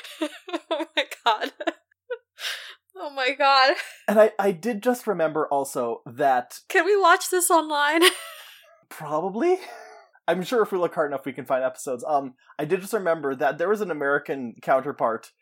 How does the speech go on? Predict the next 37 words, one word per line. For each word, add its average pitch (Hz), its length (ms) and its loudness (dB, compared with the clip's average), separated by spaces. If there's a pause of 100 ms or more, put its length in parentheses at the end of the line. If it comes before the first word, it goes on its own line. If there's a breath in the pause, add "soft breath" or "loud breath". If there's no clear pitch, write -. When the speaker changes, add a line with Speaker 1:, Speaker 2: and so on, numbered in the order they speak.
(140)
Speaker 2:
called 208 400 6
Speaker 1:
Oh? 359 80 2
Speaker 2:
You're 165 140 4
the 160 100 2
One 151 180 2
That 143 80 2
I 131 80 2
Want, 127 440 -2
where 156 140 -2
they 156 120 0
basically, 165 400 -4
it 151 40 -6
was 139 100 -8
the 139 60 -8
same 160 220 -4
idea, 143 300 -2
but 123 100 -8
it 131 40 -2
was 127 120 -8
casting 135 360 2
Speaker 1:
Oh, 294 120 8
Speaker 2:
for 285 40 6
Speaker 1:
yeah, 277 260 8
Speaker 2:
Danny 277 160 -4
and 190 80 -4
Speaker 1:
with 214 80 0
Speaker 2:
Sandy. - 140 0
Speaker 1:
Grease. 208 460 2 (380 loud breath)
Yeah. 214 540 6 (100)
Speaker 2:
And 156 100 -12
the 202 100 0
intro 240 340 2
was 214 200 -4
basically 185 380 -2
the 165 60 -8
same 165 240 -4
idea, 135 520 -2